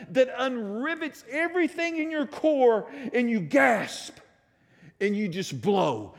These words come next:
You fall apart. The, the core of your being feels it. Has anybody ever been there? If you've ever experienced death, you have.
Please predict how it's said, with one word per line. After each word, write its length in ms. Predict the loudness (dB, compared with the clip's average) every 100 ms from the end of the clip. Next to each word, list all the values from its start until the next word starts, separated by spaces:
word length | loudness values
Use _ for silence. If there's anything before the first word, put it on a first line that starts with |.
| -10
You 100 | -8
fall 360 | 2 6 6 4
apart. 680 | 0 0 2 0 -2 -12 -20 _ -18 -2
The, 140 | 0 0 -4
the 140 | -2 -2
core 760 | -2 2 6 6 6 4 2 0 2
of 180 | 4 4
your 160 | 0
being 600 | 2 2 4 2 0 -6
feels 360 | -2 2 4 2
it. 100 | -2 0
Has 200 | 2 4
anybody 420 | 4 4 4 4 4
ever 160 | 2
been 240 | 2 2 2
there? 240 | -2 -4 -12 _ _ _ _ _ _ _ _ _ _ _ _
If 260 | -8 -8 -6
you've 140 | -4
ever 180 | -2 -2
experienced 460 | -4 -8 -6 -6 -4
death, 320 | -2 -2 -4
you 100 | -10
have. 220 | -10 -14